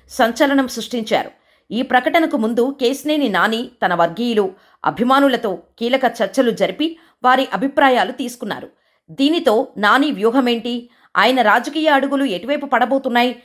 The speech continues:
అనే దానిపై రాజకీయ వర్గాల్లోనే కాకుండా విజయవాడ ప్రజల్లో సైతం తీవ్ర చర్చ జరుగుతోంది. అయితే కేశినేని నాని వ్యవహార శైలిపై మొదటి నుంచి టీడీపీ హైకమాండ్కు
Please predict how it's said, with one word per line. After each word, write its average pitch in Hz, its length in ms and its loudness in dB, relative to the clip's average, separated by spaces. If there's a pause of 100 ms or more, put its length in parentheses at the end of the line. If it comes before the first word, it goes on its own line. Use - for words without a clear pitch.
(160)
అనే 214 200 2
దానిపై 226 460 0 (220)
రాజకీయ 277 460 0
వర్గాల్లోనే 240 600 0
కాకుండా 202 560 -2 (280)
విజయవాడ 302 440 2
ప్రజల్లో 269 460 0
సైతం 196 400 -4 (120)
తీవ్ర 220 260 0 (120)
చర్చ 185 180 -6
జరుగుతోంది. 190 580 -2 (360)
అయితే 185 240 2 (380)
కేశినేని 320 520 2
నాని 269 300 4
వ్యవహార 262 440 0
శైలిపై 214 540 -2 (320)
మొదటి 285 340 2
నుంచి 285 340 0
టీడీపీ 277 460 0
హైకమాండ్కు 233 800 0